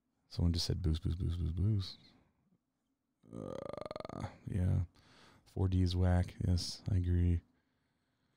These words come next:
Yeah, nothing really, man. No questions for us. So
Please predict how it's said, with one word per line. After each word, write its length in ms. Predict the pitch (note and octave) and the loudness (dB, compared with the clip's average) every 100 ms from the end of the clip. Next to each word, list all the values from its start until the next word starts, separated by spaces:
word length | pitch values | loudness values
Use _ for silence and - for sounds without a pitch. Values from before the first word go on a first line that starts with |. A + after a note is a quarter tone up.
| _ _ _ _ _ | _ _ _ _ _
Yeah, 260 | A#2+ F#3 E3 G#2 - - - - | 2 4 6 4 0 -16 -16 -2
nothing 280 | A#2+ D3 A#2+ | 0 4 6
really, 180 | C3+ B2 | 6 6
man. 260 | B2 B2 | 6 6
No 100 | B2 | 4
questions 480 | B2 A#2+ A#2+ A2+ A2 | 4 2 2 2 2
for 260 | - A2 G#2+ | 4 6 6
us. 200 | G#2 - - - _ _ | 4 -2 -20 -20 _ _
So 360 | - - - G#2 | -8 -2 0 0